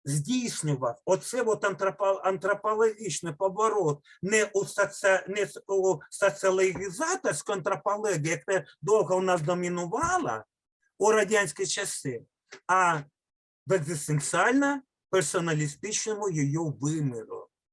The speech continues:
От. Тому це й буде, це буде теїстичний персоналізм. Ось, персоналістизм. Теїстичний, і я би з себе добавив би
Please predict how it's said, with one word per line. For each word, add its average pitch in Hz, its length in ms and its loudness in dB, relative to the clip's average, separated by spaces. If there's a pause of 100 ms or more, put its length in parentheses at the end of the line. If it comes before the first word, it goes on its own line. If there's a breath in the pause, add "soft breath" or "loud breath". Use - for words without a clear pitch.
(340)
От. 123 360 -6 (500)
Тому 220 340 4
це 190 260 0
й 196 60 4
буде, 170 480 -4
це 170 220 -4
буде 196 360 0
теїстичний 202 840 -4
персоналізм. 196 1080 -6 (720)
Ось, 147 460 -4 (640)
персоналістизм. 170 1200 -4 (500)
Теїстичний, 175 880 -2 (240 loud breath)
і 143 80 -2
я 214 180 4
би 196 140 0
з 151 100 -6
себе 196 260 0
добавив 185 720 0
би 208 240 0